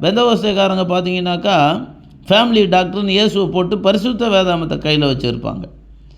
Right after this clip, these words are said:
நம்ம இப்ப ரோமன் கத்தோலிக்க திருச்சபையில பார்த்தீங்கன்னா,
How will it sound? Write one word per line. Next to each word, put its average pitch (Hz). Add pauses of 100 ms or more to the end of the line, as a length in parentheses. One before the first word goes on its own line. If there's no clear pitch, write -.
(500)
நம்ம 180
இப்ப 147
ரோமன் 214
கத்தோலிக்க 202
திருச்சபையில 190
பார்த்தீங்கன்னா, 185